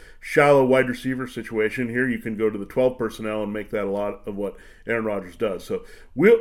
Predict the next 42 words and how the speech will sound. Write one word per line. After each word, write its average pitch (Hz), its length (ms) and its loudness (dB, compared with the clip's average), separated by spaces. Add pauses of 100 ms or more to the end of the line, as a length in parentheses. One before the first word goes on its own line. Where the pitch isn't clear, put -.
we'll 175 240 6
have 185 160 4
to - 100 -10
see 151 220 0
how 123 120 4
it - 100 -2
breaks 117 240 -4
down 110 200 -4
here, 101 140 -6
but 110 160 -2
it, 151 200 -2
it 151 100 -2
does 147 220 4
not 147 280 0
look 131 200 -2
good 127 280 0
right 117 160 2
now 117 200 -4
for 117 180 -10
Rodgers' 104 520 -4
value 113 480 -6 (360)
in 117 320 -8
being 117 280 -4
the 107 60 -10
same. 139 360 -2
I 98 40 -12
mean, 107 220 -10
you 113 120 -8
just 127 260 -6
can't 131 240 -2
duplicate 120 480 -4
two 120 220 -6
M 110 120 -4
V 110 80 -6
P 107 200 -12
seasons. 135 440 -10
Well, 107 180 -4
he 117 100 -14
kind 240 280 4
of 139 120 2
did, 123 280 0
but 123 160 -4